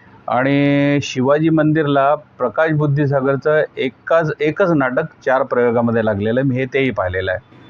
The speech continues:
तर, अ, मी येणार आहे, तुम्ही येताय ना, असं मी अजिबात म्हणणार नाही, कारण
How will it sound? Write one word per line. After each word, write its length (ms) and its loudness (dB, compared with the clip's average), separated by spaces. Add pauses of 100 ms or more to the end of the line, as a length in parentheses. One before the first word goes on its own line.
(1200)
तर, 160 4
अ, 800 4 (1900)
मी 160 4
येणार 260 4
आहे, 300 2 (960)
तुम्ही 180 4
येताय 320 2
ना, 160 0 (800)
असं 240 0
मी 120 4
अजिबात 360 2
म्हणणार 400 2
नाही, 220 0 (220)
कारण 180 0